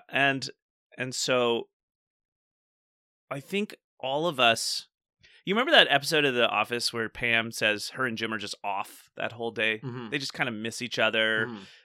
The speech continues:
Speaker 1: They pa-, like, they pass by a second l-, too late to see each other. They're, they, c-, conversations get cut off. They just aren't in sync. Th-, that's kind of the same feeling I have while watching this. Is it's just, it's just not,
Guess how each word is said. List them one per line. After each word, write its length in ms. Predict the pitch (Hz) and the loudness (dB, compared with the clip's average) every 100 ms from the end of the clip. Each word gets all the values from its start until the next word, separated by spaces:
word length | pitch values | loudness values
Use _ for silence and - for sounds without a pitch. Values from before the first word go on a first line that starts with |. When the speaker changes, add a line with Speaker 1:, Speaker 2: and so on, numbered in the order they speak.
| _ | _
Speaker 1:
They 100 | 120 | -6
pa-, 300 | 117 131 123 117 | 0 4 6 4
like, 140 | 120 | 0
they 100 | 127 | -2
pass 260 | - 139 131 | 0 0 2
by 260 | 120 110 113 | 4 6 6
a 120 | 104 | 2
second 440 | - 123 123 113 | -2 -2 -4 -10
l-, 100 | 101 - | -12 -10
too 180 | - 110 | -8 -4
late 280 | 98 101 - | -2 -2 -4
to 120 | 107 | -10
see 240 | - 117 | -8 -6
each 300 | 104 101 - | -2 -2 -2
other. 400 | 98 95 98 98 | -4 -2 -2 -2
They're, 260 | 95 95 92 | -2 -4 -4
they, 200 | - 98 98 - _ - | -4 -6 -6 -18 _ -20
c-, 80 | - 165 139 123 | -20 -18 -18 -16
conversations 580 | - 147 127 131 117 113 | -6 -4 -2 0 -2 -2
get 180 | 117 101 | -2 -2
cut 200 | - 98 | 0 0
off. 360 | 98 95 101 - - - - | 2 0 -2 -10 -20 -16 -10
They 60 | |
just 180 | 131 131 - | -8 -8 -4
aren't 240 | 110 113 - | -4 -4 -8
in 300 | 104 95 95 _ _ | -14 -12 -16 _ _
sync. 500 | - 139 143 147 - _ - _ _ _ _ _ _ _ _ _ - 131 | -10 -8 -8 -10 -20 _ -20 _ _ _ _ _ _ _ _ _ -20 -20
Th-, 120 | - | -14
that's 360 | 127 160 175 - | -2 -2 0 -6
kind 320 | - - 160 | -4 -2 -2
of 60 | 143 | -2
the 60 | |
same 220 | 123 131 117 | -6 -8 -6
feeling 360 | 123 104 98 | -4 -4 -2
I 80 | 95 | -2
have 240 | 104 101 92 | 0 0 0
while 160 | 95 | -4
watching 460 | 92 120 156 110 98 | 0 2 2 -2 -8
this. 180 | 92 - | -10 -12
Is 120 | 104 | -12
it's 120 | 110 - | -10 -8
just, 160 | - | -8
it's 160 | - - | -8 -8
just 200 | 151 151 | -8 -6
not, 340 | 151 175 165 | -4 -2 -4